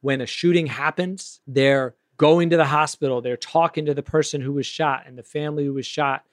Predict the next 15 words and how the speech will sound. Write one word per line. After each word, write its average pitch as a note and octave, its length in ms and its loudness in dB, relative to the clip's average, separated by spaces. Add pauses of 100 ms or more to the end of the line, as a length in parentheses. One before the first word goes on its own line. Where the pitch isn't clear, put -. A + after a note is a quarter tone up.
(320)
because C3+ 300 -4
they B2+ 140 -2
don't D3 200 -2
want D#3+ 220 0
a - 20 2
retaliation. C#3+ 880 -2
This B2 180 -12
is C#3 100 -8
what, C#3+ 180 -6
one D3 140 -4
of D#3 100 2
the D3 80 0
things D3+ 200 -2
that C#3+ 140 -2
we, C3 240 -10